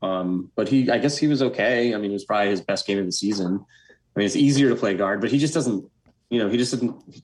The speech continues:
you know, <laughs> doesn't strike me as a guard. But Eichenberg had his highest rated game at left tackle. I guess that's his natural position. I mean, I, I knew that, but I just assumed they were gonna have him be playing right tackle.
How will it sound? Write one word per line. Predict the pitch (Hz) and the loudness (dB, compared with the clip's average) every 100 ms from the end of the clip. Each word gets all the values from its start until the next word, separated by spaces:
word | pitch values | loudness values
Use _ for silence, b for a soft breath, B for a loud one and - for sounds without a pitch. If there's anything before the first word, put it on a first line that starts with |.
| - | -2
you | 110 | -2
know, | 85 - - - B B | -2 -6 -12 -14 B B
<laughs> | B B B _ | B B B _
doesn't | 147 131 | 0 0
strike | 127 127 120 | 2 0 2
me | |
as | 165 | 2
a | |
guard. | 131 139 | 2 0
But | 139 | 2
Eichenberg | 147 190 196 180 160 | 0 0 0 0 0
had | 143 156 | 0 0
his | 139 170 | 0 -2
highest | 170 156 147 | -2 -4 -2
rated | 139 135 135 _ - | -2 -2 -4 _ -4
game | 135 135 | 0 2
at | 120 117 | 0 0
left | 123 | 0
tackle. | 143 143 120 | 0 0 0
I | |
guess | 120 | -2
that's | 131 135 | -4 -6
his | 104 | -2
natural | 113 117 107 | -2 0 -4
position. | 90 92 110 95 92 | -8 -6 -4 -2 -4
I | |
mean, | 95 95 92 | -2 -4 -4
I, | 104 | -6
I | |
knew | 101 113 | -4 -4
that, | 98 90 | -2 -4
but | 95 | -4
I | 95 | -8
just | - 101 - | -8 -14 -8
assumed | - 107 101 | -6 -4 -2
they | |
were | 90 | -2
gonna | 92 92 | -4 -4
have | 95 | -4
him | 90 85 | -6 -2
be | |
playing | 85 85 | -2 -2
right | 87 98 | -4 -4
tackle. | - 87 87 87 85 | -6 -10 -12 -14 -16